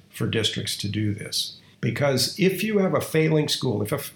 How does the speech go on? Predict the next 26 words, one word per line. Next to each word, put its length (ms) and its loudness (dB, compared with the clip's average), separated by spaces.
school 400 0
has 180 2
an 140 0
F 260 0
grade 360 0
in 100 0
the 80 0
state 420 -2
grading 380 -2
system 540 -6
for 440 -2
five 340 -2
years 220 0
in 100 0
a 40 -2
row, 380 -6
the 80 -2
state 440 2
can 300 2
either 240 0
force 540 -2
that 200 0
school 300 0
to 80 -2
be 160 -2
closed 640 2